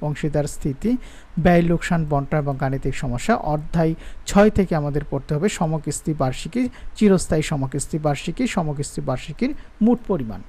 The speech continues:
তো সুপ্রিয় ভিউয়ার্স, আমাদের, আহ, সাজেশনে কিন্তু এই বিষয়গুলো খুব সুন্দরভাবে তুলে ধরা হয়েছে। যেমন অধ্যায় এক, সেট তত্ত্ব, এখানে সেটের যে, আহ, থিওরিগুলো, সেগুলো দেওয়া রয়েছে, গাণিতিক অংশ সম্পর্কে দেওয়া রয়েছে। এই বিষয়গুলো কিন্তু খুব সুন্দরভাবে এভাবে,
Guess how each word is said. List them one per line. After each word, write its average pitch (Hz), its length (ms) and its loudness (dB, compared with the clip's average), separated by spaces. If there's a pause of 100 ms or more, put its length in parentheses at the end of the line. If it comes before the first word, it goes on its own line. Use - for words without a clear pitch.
(340)
তো 226 80 4
সুপ্রিয় 262 320 2
ভিউয়ার্স, 214 340 4
আমাদের, 220 340 2 (180)
আহ, 190 220 0
সাজেশনে 214 640 2
কিন্তু 214 340 0
এই 214 200 2
বিষয়গুলো 202 560 0
খুব 196 220 -2 (100)
সুন্দরভাবে 202 520 0
তুলে 185 260 -2
ধরা 170 240 2
হয়েছে। 175 400 0 (500)
যেমন 180 320 4 (240)
অধ্যায় 180 580 4
এক, 175 240 -2 (160)
সেট - 440 2 (100)
তত্ত্ব, 175 340 0
এখানে 165 380 0
সেটের 175 460 0
যে, 175 200 0 (1200)
আহ, 165 120 4
থিওরিগুলো, 190 500 6
সেগুলো 180 360 4
দেওয়া 170 220 6
রয়েছে, 165 360 2
গাণিতিক 175 500 0
অংশ 151 260 -2
সম্পর্কে 165 500 -2
দেওয়া 156 280 2
রয়েছে। 151 320 0
এই 196 140 0
বিষয়গুলো 156 500 -2
কিন্তু 160 240 -4
খুব 160 220 -6
সুন্দরভাবে 160 580 -2
এভাবে, 147 440 2